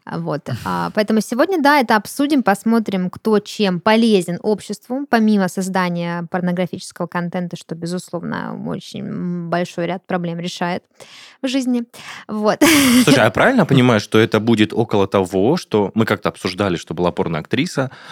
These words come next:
Speaker 2: которая покупает жильё, например,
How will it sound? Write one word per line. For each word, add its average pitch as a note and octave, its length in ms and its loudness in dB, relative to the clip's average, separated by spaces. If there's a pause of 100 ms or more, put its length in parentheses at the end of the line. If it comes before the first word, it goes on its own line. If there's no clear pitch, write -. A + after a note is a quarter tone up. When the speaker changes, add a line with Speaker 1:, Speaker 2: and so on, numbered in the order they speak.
(140)
Speaker 2:
которая F#2+ 460 0
покупает E2+ 680 -2
жильё, D#2 680 0
например, G#2+ 680 0